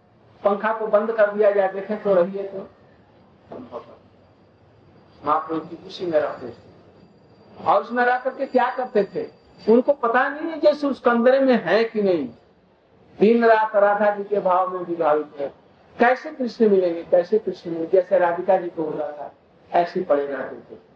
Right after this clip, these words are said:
कभी नाक फंस रहे हैं, कभी आंसुओं से, आंसुओं से गिर रहे हैं। कभी ललिता विशाखा के रूप में स्वरूप दामोदर जी उनको पकड़ करके समय सखी सखी का करके सुन करके सीखे,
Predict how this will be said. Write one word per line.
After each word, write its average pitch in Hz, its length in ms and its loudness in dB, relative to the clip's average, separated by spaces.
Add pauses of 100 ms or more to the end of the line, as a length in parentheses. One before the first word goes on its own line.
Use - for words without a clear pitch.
(300)
कभी 220 180 4
नाक 220 320 2 (220)
फंस 190 220 0
रहे 160 140 -2
हैं, 127 220 -10 (680)
कभी 208 220 2
आंसुओं 220 420 -2
से, 220 120 -2
आंसुओं 208 400 -4
से 208 140 -6
गिर 175 220 -12
रहे - 0 -
हैं। - 120 -20 (1000)
कभी 202 160 2
ललिता 220 320 0
विशाखा 220 460 0
के 226 100 -8
रूप 226 220 -6
में 226 80 -6
स्वरूप 214 300 0
दामोदर 220 460 0
जी 226 80 -14
उनको 226 220 -8
पकड़ 214 320 -8
करके 220 280 -4
समय 208 340 0
सखी 220 320 -2
सखी 214 300 0
का 202 180 2
करके 196 260 -4
सुन 180 300 -12
करके 175 440 -8
सीखे, - 320 -20